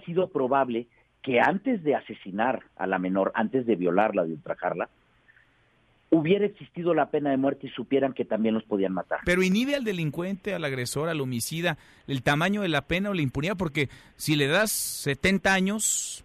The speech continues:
Speaker 2: ochenta, cien, es lo mismo que si le das cadena perpetua o pena de muerte. Vaya, es lo mismo, lo simplifico un poco para ilustrar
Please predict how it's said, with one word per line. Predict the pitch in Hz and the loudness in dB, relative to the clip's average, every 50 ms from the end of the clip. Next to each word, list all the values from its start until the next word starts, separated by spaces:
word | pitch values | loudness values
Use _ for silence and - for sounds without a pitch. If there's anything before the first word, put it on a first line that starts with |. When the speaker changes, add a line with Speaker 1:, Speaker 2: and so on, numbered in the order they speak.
| _ - | _ -8
Speaker 2:
ochenta, | - 117 117 113 - 170 175 190 196 - - 156 131 117 | -6 -4 -4 -2 0 0 0 0 0 -2 -2 -4 -4 -4
cien, | - - 156 160 170 190 220 214 - - - - - - - _ - | -2 0 0 2 2 2 0 0 -4 -8 -20 -20 -20 -20 -18 _ 0
es | 123 147 165 | 2 2 4
lo | 190 202 | 4 4
mismo | 190 185 185 180 202 175 | 4 2 2 0 -2 -4
que | 147 127 | -4 -4
si | 123 117 | -4 -4
le | 117 117 | -2 -2
das | 131 147 151 - | -2 -2 -2 -4
cadena | - 110 120 139 151 135 | -6 -6 -4 -4 -4 -4
perpetua | - 113 - - 147 - - 175 165 - _ - | -6 -6 -6 -6 -6 -4 -4 -4 -4 -6 _ -6
o | 151 143 139 131 | -4 -4 -4 0
pena | - 180 180 185 180 | 0 0 0 2 0
de | 175 170 | 0 0
muerte. | 170 180 175 165 - 151 | 0 0 0 0 -2 -2
Vaya, | 165 165 156 147 123 | -2 0 0 -2 -4
es | - 160 185 | -4 -2 0
lo | 214 214 | 2 2
mismo, | 202 202 190 196 196 196 | 2 2 0 -2 -2 -2
lo | 175 143 123 113 101 | -4 -4 -6 -6 -6
simplifico | 120 - 147 127 135 143 135 131 165 160 - 190 185 175 - - - - _ - | -6 -4 -4 -4 -4 -4 -4 -4 -6 -4 -2 -2 -2 -2 -4 -8 -18 -20 _ -4
un | 143 151 | -2 -2
poco | 160 180 - 180 | 0 0 -2 -2
para | - 156 139 135 | 0 0 0 0
ilustrar | 131 131 127 127 - - 156 143 143 139 127 | 0 -2 -2 -4 -2 0 0 0 0 0 -2